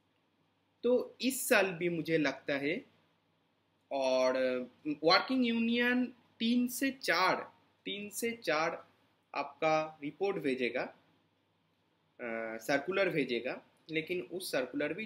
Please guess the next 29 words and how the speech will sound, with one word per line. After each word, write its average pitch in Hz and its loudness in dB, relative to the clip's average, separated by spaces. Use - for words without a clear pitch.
जवाब 127 0
नहीं 120 -4
आएगा। - -14
तो 262 2
इसका 240 4
जो 269 2
answer 175 0
है, 202 -2
will 202 -2
pension 185 -2
updation 165 -4
after - -2
Supreme 180 -4
Court 180 -2
judgment, 143 0
तो 160 -4
इसका 147 -6
answer 175 -4
है 294 -8
इस 262 0
time 196 4
में 180 -4
तो 190 -2
इसका 175 -2
answer 151 -2
हम 160 -6
देना 135 -2
चाहते 151 -8
हैं, 269 -8